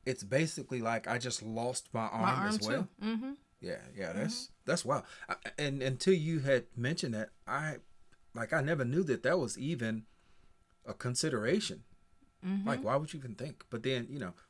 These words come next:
Speaker 1: you start breaking it down and understanding the, uh, the particulars of the surgery and everything that's involved.
Speaker 2: Mm-hmm.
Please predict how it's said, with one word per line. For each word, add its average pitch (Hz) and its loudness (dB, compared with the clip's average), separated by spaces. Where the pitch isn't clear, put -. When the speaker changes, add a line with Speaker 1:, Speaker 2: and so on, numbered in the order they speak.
Speaker 1:
you - -14
start 104 0
breaking 113 -2
it 98 -4
down 107 2
and 98 -4
understanding 98 -6
the, 87 -6
uh, 85 -10
the 104 -4
particulars 98 -6
of 95 -8
the - -14
surgery 107 -4
and 92 -4
everything 98 -6
that's 87 -6
involved. 196 -4
Speaker 2:
Mm-hmm. 214 0